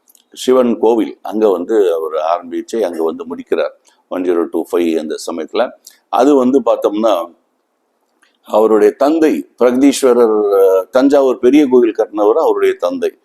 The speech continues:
ராஜராஜ சோழன். அதோட அதே ஸ்ட்ரக்சர், அதே டைப், அதே மாதிரி ஒரு சிறப்பு இருக்க ஒரு, அஹ், கோவிலை வந்து இங்க வந்து அவர்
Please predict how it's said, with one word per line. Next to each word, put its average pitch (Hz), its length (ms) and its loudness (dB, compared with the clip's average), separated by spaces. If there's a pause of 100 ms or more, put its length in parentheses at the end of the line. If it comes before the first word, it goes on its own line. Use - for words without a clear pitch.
(260)
ராஜராஜ 101 560 0
சோழன். 80 360 -4 (560)
அதோட 147 440 4 (280)
அதே 165 520 4
ஸ்ட்ரக்சர், 160 560 -2
அதே 135 480 2
டைப், 135 320 2
அதே 123 400 4
மாதிரி 127 300 2
ஒரு 101 200 2
சிறப்பு 113 380 0
இருக்க 110 280 -2
ஒரு, 92 560 2 (360)
அஹ், 87 720 0
கோவிலை 107 320 2
வந்து 104 240 -4
இங்க 117 220 2
வந்து 104 240 0
அவர் 87 180 0